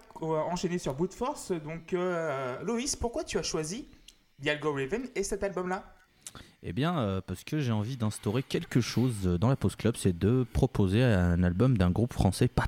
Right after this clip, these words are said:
Speaker 2: très, très connu. Et comme en première saison, nous avons eu, euh, Mars Red Sky, qui reste quand même un groupe assez confidentiel, hein, même si ça commence à prendre de l'ampleur sur la scène stoner,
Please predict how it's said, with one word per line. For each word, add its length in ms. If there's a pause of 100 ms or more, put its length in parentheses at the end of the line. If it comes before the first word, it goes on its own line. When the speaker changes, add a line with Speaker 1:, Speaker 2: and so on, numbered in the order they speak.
(100)
Speaker 2:
très, 220
très 200
connu. 380 (680)
Et 280
comme 360
en 340
première 480
saison, 380
nous 240
avons 260
eu, 260
euh, 120
Mars 220
Red 120
Sky, 300
qui 160
reste 180
quand 80
même 160
un 80
groupe 240
assez 240
confidentiel, 720
hein, 80
même 220
si 160
ça 140
commence 280
à 60
prendre 200
de 60
l'ampleur 300
sur 80
la 80
scène 160
stoner, 300